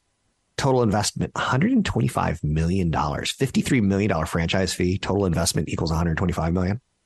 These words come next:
That's legit. Will they grow into a billion dollar franchise like the N F L? Not for a long time, but it's pretty neat to see.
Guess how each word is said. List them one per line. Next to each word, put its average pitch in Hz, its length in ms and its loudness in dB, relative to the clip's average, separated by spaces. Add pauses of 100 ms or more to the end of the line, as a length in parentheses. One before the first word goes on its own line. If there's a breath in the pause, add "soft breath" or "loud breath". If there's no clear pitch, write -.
(720)
That's - 180 -2
legit. 90 420 0 (1400)
Will 127 160 2
they 139 120 4
grow 143 360 4
into 127 480 4
a 101 60 4
billion 110 280 2
dollar 110 220 2
franchise 113 640 2
like 87 200 -4
the 87 400 0
N 90 140 0
F 85 140 -2
L? 82 500 -4 (960 loud breath)
Not - 200 -2
for 90 160 0
a 71 80 0
long 98 1400 2
time, 76 640 -2 (680)
but 85 120 -4
it's - 100 -10
pretty 101 300 0
neat 95 260 0
to 95 100 -4
see. 76 400 -2